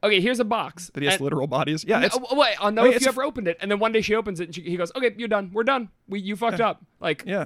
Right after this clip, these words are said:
Speaker 2: I mean,
Speaker 1: hot
Speaker 2: it's a,
Speaker 1: damn.
Speaker 2: it's a fairy tale, and it punishes women, obviously,
Speaker 1: Yeah,
Speaker 2: for
Speaker 1: right.
Speaker 2: being, like,
Speaker 1: <laughs>
Speaker 2: it's an old fairy tale from a really problematic time in our, you know, cultural
Speaker 1: Yeah.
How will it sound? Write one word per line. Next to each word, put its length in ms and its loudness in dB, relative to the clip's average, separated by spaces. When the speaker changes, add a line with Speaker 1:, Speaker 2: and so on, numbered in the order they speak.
Speaker 2:
I 60 -8
mean, 60 0
Speaker 1:
hot 80 4
Speaker 2:
it's 80 -2
a, 100 4
Speaker 1:
damn. 240 -8
Speaker 2:
it's 140 -4
a 20 -4
fairy 240 -2
tale, 320 -2
and 140 -2
it 100 -6
punishes 360 -4
women, 260 -6
obviously, 440 -2
Speaker 1:
Yeah, 160 6
Speaker 2:
for 100 0
Speaker 1:
right. 140 4
Speaker 2:
being, 160 0
like, 420 6
Speaker 1:
<laughs> 0 -
Speaker 2:
it's 220 0
an 160 6
old 240 4
fairy 240 6
tale 440 2
from 180 -2
a 160 4
really 300 4
problematic 580 2
time 240 4
in 60 4
our, 440 4
you 100 -8
know, 120 -2
cultural 600 0
Speaker 1:
Yeah. 220 -2